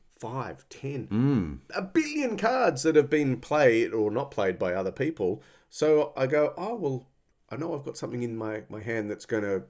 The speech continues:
Speaker 1: work with that one over there. It's got the same suit, or it's got double symbols, or it's got an action I really need
Speaker 2: Yes.
Speaker 1: to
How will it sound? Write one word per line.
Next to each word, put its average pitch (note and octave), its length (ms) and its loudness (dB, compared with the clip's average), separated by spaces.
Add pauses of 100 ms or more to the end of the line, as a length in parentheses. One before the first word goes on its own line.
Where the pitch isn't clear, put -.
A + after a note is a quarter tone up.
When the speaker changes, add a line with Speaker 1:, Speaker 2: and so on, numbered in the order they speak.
Speaker 1:
work G#2+ 300 -2
with F#2+ 140 -6
that A#2+ 180 -2
one G2+ 140 -6
over F#2 240 -4
there. A#2 260 2
It's - 120 -8
got - 100 -16
the F2 80 -8
same G#2+ 260 -4
suit, C3 200 -6
or G2+ 80 -2
it's F2+ 100 -10
got - 160 -6
double A#2 180 -4
symbols, B2+ 340 -4
or G#2 100 2
it's G2 100 -8
got B2 140 -2
an F#2 100 -4
action B2 300 -8
I F#2 140 -6
really A#2 300 -2
need A#2 140 0
Speaker 2:
Yes. F#2 200 2
Speaker 1:
to D#3+ 40 10